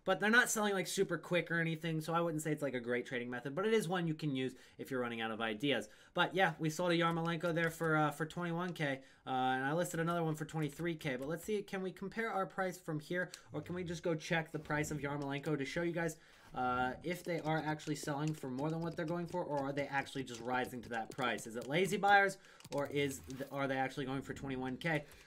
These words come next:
And as you guys can see right here, they're not actually going for, like, twenty-two K, but, um, for the most part, I mean, I think Yarmolenko is just rising in price a ton. So it might be a combination of, one,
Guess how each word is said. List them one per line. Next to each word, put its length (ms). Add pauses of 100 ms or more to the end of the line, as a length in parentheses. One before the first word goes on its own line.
(140)
And 300
as 140
you 40
guys 140
can 140
see 120
right 160
here, 160
they're 80
not 240
actually 300
going 200
for, 80
like, 140
twenty-two 440
K, 300 (100)
but, 320 (360)
um, 280
for 100
the 80
most 320
part, 180
I 80
mean, 160
I 120
think 320
Yarmolenko 440
is 120
just 500
rising 460
in 80
price 340
a 60
ton. 300 (300)
So 140
it 220
might 160
be 80
a 40
combination 580
of, 180 (120)
one, 320